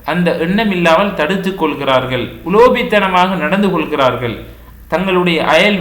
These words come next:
வீட்டுக்காரர்களுக்கு இரவலாக சி-, சிறிய சிறிய நாளாந்தம் பயன்படுத்தக்கூடிய அற்பமான பொருட்களை கூட கொடுக்காமல் அல்லது கொடுப்பதற்கு மனமில்லாமல் தடுத்து கொள்வார்கள்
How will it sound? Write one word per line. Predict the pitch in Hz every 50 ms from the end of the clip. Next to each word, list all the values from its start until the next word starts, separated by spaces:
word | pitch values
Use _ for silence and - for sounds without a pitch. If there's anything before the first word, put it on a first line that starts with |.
| 165 170
வீட்டுக்காரர்களுக்கு | 185 175 175 185 180 180 - 175 170 170 170 160 160 151 156 156 156 139 - - 135 123 - - - - - - - - - -
இரவலாக | 165 175 208 233 226 220 220 202 196 196 190 190 190 165 120 95 - - - - - - - - - - - - - - - -
சி-, | - - - - - - - - -
சிறிய | 214 226 233 254 247 240 214
சிறிய | 175 220 214 208 208 202 196 170 - 202 - - - - -
நாளாந்தம் | 160 175 196 214 220 220 214 214 226 214 185 -
பயன்படுத்தக்கூடிய | 175 175 202 226 233 220 208 202 - 208 - - 208 208 202 202 196 170
அற்பமான | 160 214 - - 233 240 240 233 233 233 220 180
பொருட்களை | 180 185 196 208 190 175 196 202 202 190 190 185 -
கூட | 180 185 202 208 240 226 - - - - - - - -
கொடுக்காமல் | 147 170 185 233 214 - - - - 208 208 202 208 208 202 190 143 131 - - - - -
அல்லது | - 185 208 220 214 208 196 170 -
கொடுப்பதற்கு | - 190 196 208 262 202 208 240 233 226 220 - 226 - 233 202 - - - - - - - - 165
மனமில்லாமல் | 175 202 233 262 262 254 240 233 220 208 202 202 208 240 214 170
தடுத்து | - 170 170 190 202 175 185 185 -
கொள்வார்கள் | 160 156 147 143 139 131 127 123 131 135 127 123